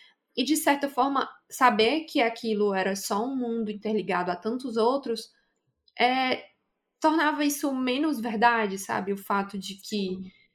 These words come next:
Speaker 1: não é, não é só aquilo, existe muito mais do que aquela casa.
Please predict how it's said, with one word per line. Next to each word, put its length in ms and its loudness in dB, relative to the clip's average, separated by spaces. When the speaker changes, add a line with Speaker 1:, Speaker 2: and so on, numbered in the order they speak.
Speaker 1:
não 720 2
é, 120 0
não 180 4
é 80 2
só 200 -2
aquilo, 440 -2
existe 340 0
muito 240 -4
mais 360 2
do 100 -2
que 80 -8
aquela 340 -4
casa. 680 -2